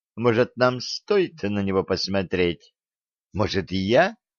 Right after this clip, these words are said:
замечу что-то необычное в этом смертном? Варна взмахнула рукой над посохом, отчего тот наполнился мелодичным звоном, и сказала:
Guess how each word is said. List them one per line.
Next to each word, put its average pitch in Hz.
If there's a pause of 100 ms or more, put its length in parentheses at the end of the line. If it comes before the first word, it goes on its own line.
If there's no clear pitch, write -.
(120)
замечу 113
что-то 101
необычное 98
в 92
этом 95
смертном? 90 (1500)
Варна 107
взмахнула 107
рукой 101
над 98
посохом, 117 (480)
отчего 107
тот 107
наполнился 101
мелодичным 98
звоном, 90
и -
сказала: 85